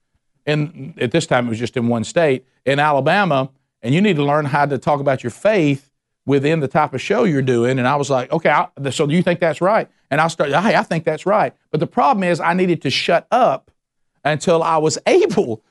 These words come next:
to actually talk about who God was correctly. And so, but I had good stories and testimony,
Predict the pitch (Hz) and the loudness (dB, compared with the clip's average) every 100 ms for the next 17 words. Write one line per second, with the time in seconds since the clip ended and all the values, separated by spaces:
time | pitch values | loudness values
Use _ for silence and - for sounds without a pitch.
0 | _ - 165 170 170 - 147 135 180 165 | _ -4 -2 0 -2 -2 -6 -2 0 0
1 | 151 139 127 123 - _ _ _ _ _ | -2 0 2 0 -4 _ _ _ _ _
2 | _ _ _ - 160 151 147 135 135 135 | _ _ _ 0 2 2 2 0 0 0
3 | 131 - - 165 277 269 120 - _ _ | 0 -4 -4 0 0 -2 -10 -20 _ _
4 | _ _ _ 139 147 - 170 160 160 160 | _ _ _ -6 -4 0 0 0 0 0
5 | 180 214 208 170 165 139 _ _ - 240 | 2 2 0 0 -2 -4 _ _ -2 2
6 | 302 214 190 156 135 - 294 - 170 139 | 2 2 0 -2 -4 -2 -2 -2 -2 0
7 | 123 151 | 0 -2